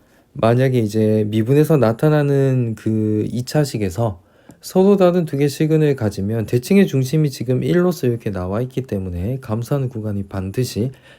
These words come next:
영보다 큰 쪽에서 생겨나기 때문에 얘는 단조롭게 그냥 올라가는 듯한 모양이 되었어야 돼. 그러면 이 녀석의 요 식이 이제 최소값이 영 이상이 되려면은 A는 당연히 뭐 이상이 되어야 해요?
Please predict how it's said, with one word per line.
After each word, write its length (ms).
영보다 320
큰 180
쪽에서 300
생겨나기 500
때문에 380
얘는 300
단조롭게 640
그냥 240
올라가는 480
듯한 340
모양이 380
되었어야 420
돼. 220
그러면 500
이 160
녀석의 640
요 180
식이 260
이제 240
최소값이 560
영 160
이상이 320
되려면은 920
A는 360
당연히 420
뭐 260
이상이 340
되어야 360
해요? 440